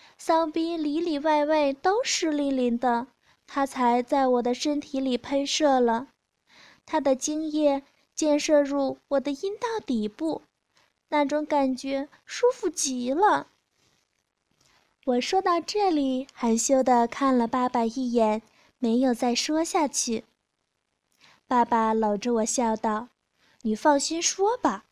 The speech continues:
这是实际情况，你说出来，我并不介意呀。”我继续说道：“等爸爸把我灌满精液之后，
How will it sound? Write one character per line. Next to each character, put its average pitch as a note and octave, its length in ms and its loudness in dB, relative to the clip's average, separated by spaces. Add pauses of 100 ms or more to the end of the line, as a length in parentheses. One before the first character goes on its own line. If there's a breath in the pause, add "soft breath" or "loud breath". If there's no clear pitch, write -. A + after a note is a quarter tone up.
(140)
这 B3 140 2
是 A#3+ 140 0
实 A3+ 220 0
际 C4+ 160 -4
情 G#3 320 -4
况， D4 320 0 (320 soft breath)
你 A#3 160 2
说 D#4 220 4
出 D#4+ 160 0
来， C4+ 320 2 (120)
我 A#3+ 80 -2
并 G4+ 180 0 (120)
不 C#4 100 0
介 D4 280 2
意 C4+ 200 -2
呀。” A#3+ 260 4 (1500 soft breath)
我 A3+ 140 0
继 C#4 220 -4
续 C4 180 -2
说 B3+ 240 0
道 B3 360 0 (600 soft breath)
：“等 D#4 260 0
爸 D4+ 240 2
爸 C#4+ 400 0
把 D4 300 0
我 D4+ 160 4
灌 D#4 240 0
满 C4+ 220 2
精 D#4 240 -6
液 D4+ 160 0
之 D#4+ 180 -4
后， D4 380 0